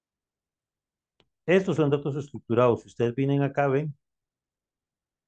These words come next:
hay un montón de gente que contestó este tipo de cosas. Lo que yo les decía, aparecen hasta,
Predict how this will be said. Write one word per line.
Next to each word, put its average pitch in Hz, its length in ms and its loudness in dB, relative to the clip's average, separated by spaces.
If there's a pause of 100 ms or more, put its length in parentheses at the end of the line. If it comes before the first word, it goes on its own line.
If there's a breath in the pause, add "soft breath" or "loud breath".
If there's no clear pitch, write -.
(220)
hay 117 160 -4
un 135 80 0
montón 139 280 -2
de 135 80 -2
gente 143 300 -6
que - 80 -20
contestó 107 560 -6
este 131 200 -4
tipo 151 300 -2
de 147 140 0
cosas. 151 600 -4 (3000)
Lo 120 220 -4
que 120 100 -2
yo 120 100 2
les 143 140 0
decía, 143 320 0
aparecen 110 440 -4
hasta, 143 240 -4